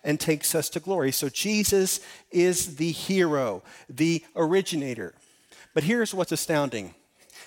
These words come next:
and what really blows my mind, is that our hero is bringing us to glory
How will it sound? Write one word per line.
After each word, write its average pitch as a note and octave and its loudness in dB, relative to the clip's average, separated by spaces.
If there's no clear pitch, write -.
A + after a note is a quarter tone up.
and D3 2
what D#3 0
really F3+ 4
blows D3+ 2
my C3 -2
mind, A2 -4
is C#3 0
that D3+ 2
our G3 2
hero D#3 -4
is C#3+ -2
bringing G3+ 2
us F#3+ 2
to F#3 -2
glory B2+ -4